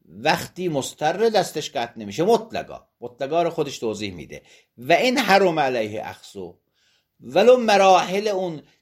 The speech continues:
جواز اخذ رو هم نرفته باشد، اخذش حرام باشه،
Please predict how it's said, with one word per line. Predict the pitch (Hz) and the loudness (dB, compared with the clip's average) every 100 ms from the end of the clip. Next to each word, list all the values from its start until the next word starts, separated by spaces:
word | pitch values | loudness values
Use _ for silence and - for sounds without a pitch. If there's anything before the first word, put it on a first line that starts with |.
| _ | _
جواز | 156 151 151 143 143 | -2 2 2 2 0
اخذ | 151 202 202 185 | 2 2 2 -2
رو | 185 | 2
هم | 185 190 | 2 0
نرفته | 185 170 135 - 127 | -2 0 0 -2 -10
باشد، | 123 117 - 117 - _ _ - | -8 -8 -6 -10 -10 _ _ -2
اخذش | 202 175 165 202 208 165 | 0 0 -2 -2 -2 0
حرام | 170 202 196 143 | 2 2 2 -2
باشه، | 110 95 98 85 | -6 -6 -10 -12